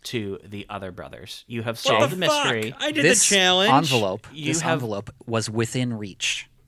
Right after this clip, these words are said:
Speaker 1: You
Speaker 3: To my
Speaker 1: have,
Speaker 3: left,
Speaker 1: you
Speaker 3: leaned
Speaker 1: have,
Speaker 3: up against the microphone stand.
Speaker 1: you have solved a mystery, and that means you deserve two things. You deserve compensation in the form of U S, in the form of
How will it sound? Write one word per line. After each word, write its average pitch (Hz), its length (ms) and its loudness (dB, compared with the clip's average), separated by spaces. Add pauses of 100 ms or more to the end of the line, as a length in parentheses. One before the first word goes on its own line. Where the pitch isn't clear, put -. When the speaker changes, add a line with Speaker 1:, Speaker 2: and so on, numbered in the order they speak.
(100)
Speaker 1:
You 135 220 -2
Speaker 3:
To 170 60 0
my 202 60 -2
Speaker 1:
have, 147 260 2
Speaker 3:
left, - 300 -12 (100)
Speaker 1:
you 135 220 -2
Speaker 3:
leaned 123 100 -2
Speaker 1:
have, 165 140 2
Speaker 3:
up 120 140 -4
against 104 260 -8
the 98 80 -14
microphone 90 420 -18
stand. 131 200 -6
Speaker 1:
you 147 80 0
have 151 220 -2
solved - 440 4
a 190 40 -2
mystery, 95 600 -4 (460)
and 131 140 0
that 131 180 4
means 135 380 -2
you 123 120 -4
deserve 113 380 -4
two - 240 -8
things. 90 600 -8
You 117 100 -8
deserve 104 500 -6 (400)
compensation 113 920 -6 (180)
in 113 80 -2
the 107 80 -4
form 101 360 -4
of 90 100 -8
U 98 160 -4
S, - 180 -6 (460)
in 120 100 -4
the 104 60 -6
form 110 360 -4
of 104 280 -10